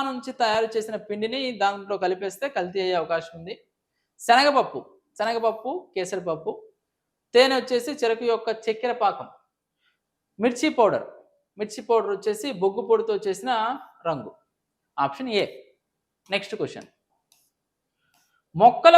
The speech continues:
వృద్ధి కొరకు నేల యొక్క ఏ పొర, సాయిల్ లేయర్ అనేది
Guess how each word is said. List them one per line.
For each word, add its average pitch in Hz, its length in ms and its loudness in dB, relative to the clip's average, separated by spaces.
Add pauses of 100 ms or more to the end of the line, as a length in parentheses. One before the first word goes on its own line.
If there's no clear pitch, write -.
వృద్ధి 226 340 0
కొరకు 226 460 2 (640)
నేల 226 340 2 (100)
యొక్క 302 220 -2 (240)
ఏ - 20 6 (160)
పొర, 233 160 0 (220)
సాయిల్ 214 420 0 (420)
లేయర్ 220 400 0
అనేది 226 240 -6